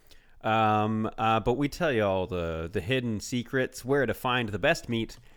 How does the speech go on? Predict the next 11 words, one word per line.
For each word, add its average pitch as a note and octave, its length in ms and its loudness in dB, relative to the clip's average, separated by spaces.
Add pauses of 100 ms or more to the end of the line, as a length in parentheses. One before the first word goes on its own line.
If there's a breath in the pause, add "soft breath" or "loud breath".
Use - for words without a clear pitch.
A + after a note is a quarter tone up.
(260 soft breath)
in C3+ 180 2
the C3+ 80 2
books - 440 0
for - 160 -6
you A2 160 -2
to G2+ 40 -2
snack D#3 380 0
upon, C3 680 -2
for - 180 -6
you F3 360 0
to E3 360 -2